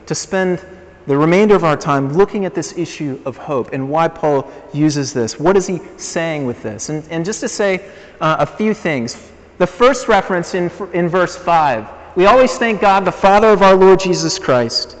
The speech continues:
when we pray for you." So he's giving thanks at the beginning of the letter. "Since we heard of your faith in Christ Jesus and the love that you have for all the saints, because of the hope laid up for you in heaven." In other words, the first thing that Paul's saying about hope is that hope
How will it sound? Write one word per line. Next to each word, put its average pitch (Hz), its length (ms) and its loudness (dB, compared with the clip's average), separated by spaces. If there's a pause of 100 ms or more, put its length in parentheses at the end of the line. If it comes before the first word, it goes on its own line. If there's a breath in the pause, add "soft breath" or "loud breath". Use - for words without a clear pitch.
(320 loud breath)
when 160 100 4
we 160 80 4
pray 202 280 6
for 143 160 0
you." 117 100 0
So - 160 0
he's 185 180 -2
giving 240 340 -2
thanks 190 440 -4
at - 60 -14
the 151 80 -4
beginning 156 340 -4
of 135 80 -10
the 131 80 -2
letter. 110 260 -6 (1000 loud breath)
"Since - 200 0
we 214 80 2
heard 214 140 8
of 202 80 4
your 208 100 4
faith 196 280 4
in 190 80 -2
Christ 175 260 0
Jesus 170 320 -2
and 160 100 -2
the 151 60 2
love 165 220 2
that 170 80 0
you 160 80 -2
have 151 200 0
for 143 100 -4
all 143 100 0
the 135 80 -4
saints, 123 320 -6 (520 loud breath)
because 226 480 0
of 233 140 0
the 196 80 0
hope 220 400 2
laid 185 540 4
up 160 280 2
for - 220 -2
you 139 340 -4 (280 loud breath)
in 127 100 -10
heaven." 101 400 -12 (1700)
In 180 100 0
other 202 140 4
words, 196 100 4
the 190 100 0
first 233 360 2
thing 233 160 2
that 185 160 0
Paul's 180 260 -2
saying 196 280 0
about 160 220 2
hope 185 300 0
is 151 80 -4
that 165 140 2
hope 220 400 0